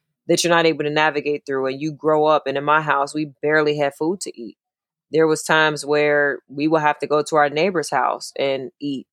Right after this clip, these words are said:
and not let them know that we didn't have food, but just act like we wanted to hang out, or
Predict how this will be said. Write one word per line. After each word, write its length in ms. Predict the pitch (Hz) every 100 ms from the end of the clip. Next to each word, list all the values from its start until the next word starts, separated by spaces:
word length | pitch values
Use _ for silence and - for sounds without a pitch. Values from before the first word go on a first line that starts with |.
| _
and 180 | 135 139
not 220 | 151 147
let 280 | 139 143 -
them 200 | 156 190
know 160 | 170 131
that 100 | 135
we 140 | 139
didn't 200 | 135 135
have 200 | 135 131
food, 300 | - 135 135
but 160 | 120 131
just 220 | 139 135
act 240 | 143 147 147
like 160 | 143
we 80 | 147
wanted 280 | 143 147 143
to 60 | 147
hang 280 | 151 147
out, 240 | 160 180 147
or 240 | 147 139